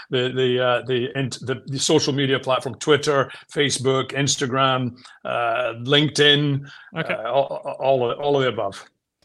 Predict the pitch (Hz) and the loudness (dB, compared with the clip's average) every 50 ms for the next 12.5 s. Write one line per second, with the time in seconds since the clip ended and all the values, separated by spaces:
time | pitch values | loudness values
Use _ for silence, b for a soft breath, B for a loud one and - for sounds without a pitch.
0 | _ 208 160 170 196 233 190 - B B B B B B B B B B B B | _ -12 -10 -10 -10 -10 -12 -14 B B B B B B B B B B B B
1 | B B - 196 196 208 190 - - 156 147 147 147 151 165 - 208 190 156 180 | B B -8 -6 -6 -4 -4 -4 -4 0 0 0 0 0 0 0 -2 0 2 0
2 | 175 160 180 160 - - - 143 135 165 202 220 196 151 131 - - 127 117 151 | 0 0 0 -4 -4 -4 -4 -2 -2 -2 -2 -4 -4 -6 -8 -6 -4 -2 -2 -2
3 | 240 - _ - - - - 151 131 - - 143 135 156 170 170 160 147 - - | -2 -4 _ -20 -14 -8 -6 -6 -6 -6 -8 -6 -4 -4 -4 -4 -6 -10 -8 -8
4 | - 165 - - 190 175 - 175 - 139 143 131 127 135 - - - - - - | -8 -8 -6 -8 -8 -8 -8 -8 -8 -6 -6 -4 -6 -6 -8 -10 -14 -14 -16 -18
5 | - - - 175 190 170 160 - 190 170 165 165 139 120 120 123 123 131 180 247 | -12 -8 -6 -6 -6 -6 -6 -6 -6 -4 -4 -6 -6 -6 -4 -2 -2 -2 -2 -2
6 | 214 - 127 120 107 - 165 156 147 - - 156 - 185 160 143 185 170 - - | -4 -4 -6 -4 -4 -6 -8 -8 -8 -8 -8 -8 -6 -6 -6 -4 -4 -6 -6 -8
7 | - - 131 120 113 120 113 - - - 139 - - 127 123 127 123 131 123 - | -10 -8 -8 -6 -4 -4 -4 -4 -4 -6 -6 -4 -4 -4 -4 -2 -2 -2 -4 -2
8 | - 139 143 - - 123 120 - - - - 151 185 175 - - 113 151 214 - | -4 -6 -6 -6 -8 -10 -10 -12 -12 -10 -8 -8 -8 -6 -6 -6 -6 -6 -6 -8
9 | - - B B B B B B B - 151 143 - - 123 139 147 170 - - | -10 -12 B B B B B B B -4 -4 -2 -2 -2 0 0 0 0 0 -4
10 | 139 - 131 117 156 160 - 151 - - - 131 170 240 247 b b b b b | -8 -6 -4 -2 -2 -2 -4 -8 -10 -6 -4 -4 -4 -4 -6 b b b b b
11 | _ - 117 113 - - 156 151 - - 147 143 135 - 131 120 - - - - | _ -6 -6 -4 -4 -4 -4 -4 -2 -4 -4 -4 -6 -6 -8 -8 -8 -8 -6 -4
12 | 160 170 156 135 - 151 190 226 - - | -4 -4 -4 -4 -2 -2 -2 -4 -6 -12